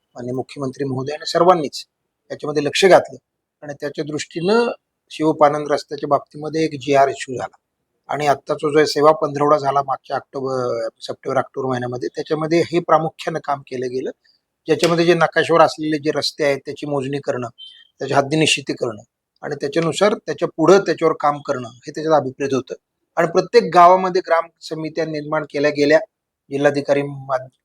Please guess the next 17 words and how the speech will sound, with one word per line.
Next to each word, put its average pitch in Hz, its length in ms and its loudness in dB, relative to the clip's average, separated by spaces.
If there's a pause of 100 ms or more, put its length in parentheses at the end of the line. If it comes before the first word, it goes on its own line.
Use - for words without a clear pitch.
च्या 143 100 -4
अध्यक्षतेखाली 143 960 -2 (140)
जिल्हा 143 220 2
स्तरावर 147 420 2 (100)
पण 139 200 -6
कार्यकारी 135 440 -4
समित्या 131 360 -10
निर्माण 127 260 -8
केल्या 120 280 -8
गेल्या 120 220 -8 (520)
आणि 160 140 -4
त्या 185 180 4
माध्यमातून 185 640 2
आमदार 175 260 6
महोदयांच्या 175 440 -2
अध्यक्षतेखाली 156 480 -10
तालुक्याला 147 580 2